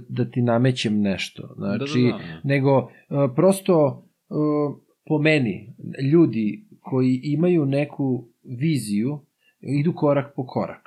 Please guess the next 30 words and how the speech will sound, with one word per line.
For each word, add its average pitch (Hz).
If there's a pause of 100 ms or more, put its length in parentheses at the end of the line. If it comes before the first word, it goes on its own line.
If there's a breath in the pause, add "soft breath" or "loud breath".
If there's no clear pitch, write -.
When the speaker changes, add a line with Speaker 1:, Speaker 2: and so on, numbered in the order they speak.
(440)
Speaker 1:
Ne 143
mora 165
taj 143
korak 127
da 117
bude 123
ono 123
kao 123
da 110
gledaš 107
zadnji, 90
ali 98
Speaker 2:
Ma 92
da. 87
Speaker 1:
ti 113
moraš 107
da 123
ideš 123
sledeći 117
korak 120
po 131
korak. 104 (140)
Zato, 147 (420)
to 165
je 160
ono 160 (200)
što -
je 139
meni 147
interesantno. 123